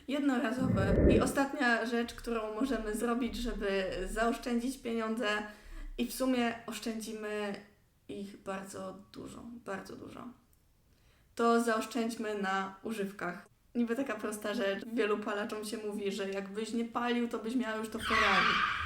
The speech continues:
Ale faktycznie co miesiąc możemy oszczędzić jakąś sumę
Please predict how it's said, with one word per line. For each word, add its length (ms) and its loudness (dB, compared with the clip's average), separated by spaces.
Ale 220 2
faktycznie 580 0
co 180 0
miesiąc 380 2
możemy 380 4
oszczędzić 460 -4
jakąś 380 -4
sumę 440 -4